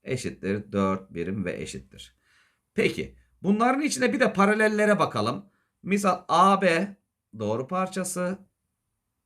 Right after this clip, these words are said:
A B doğru parçası paraleldir D E'ye. D E'ye. Hem eşit hem paralel değil mi? Hatta bu da paraleldir J L'ye. J L'ye.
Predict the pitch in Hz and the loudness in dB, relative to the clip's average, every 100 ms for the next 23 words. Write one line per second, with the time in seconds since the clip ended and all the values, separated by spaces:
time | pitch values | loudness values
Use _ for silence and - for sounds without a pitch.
0 | _ - 147 107 104 113 127 131 101 95 | _ -4 -2 0 -2 -2 -2 -2 -4 -4
1 | 95 - 127 147 190 226 190 190 143 110 | -10 -6 -2 0 2 2 2 0 0 0
2 | 92 82 85 78 78 98 - _ _ _ | 0 -2 -6 -6 -8 -10 -12 _ _ _
3 | _ _ _ _ _ _ - 92 80 69 | _ _ _ _ _ _ -20 -12 -12 -12
4 | - 69 69 67 98 - 123 151 226 202 | -14 -18 -16 -14 -14 -12 -4 -2 0 -2
5 | 220 208 208 196 202 156 220 247 98 71 | 0 0 2 2 4 2 0 -2 -4 -8
6 | - _ _ - 226 - 220 208 247 208 | -16 _ _ -6 -4 -2 0 2 0 2
7 | 156 135 120 110 98 98 - 90 104 101 | 2 2 2 0 0 -4 -6 -8 -2 0
8 | 92 85 78 71 76 95 101 _ _ _ | 0 -4 -8 -10 -12 -12 -14 _ _ _
9 | 65 73 76 76 80 90 82 73 - 65 | -20 -18 -16 -14 -8 -4 -4 -8 -16 -20
10 | 73 71 71 60 55 60 82 135 | -16 -16 -16 -16 -18 -14 -14 -14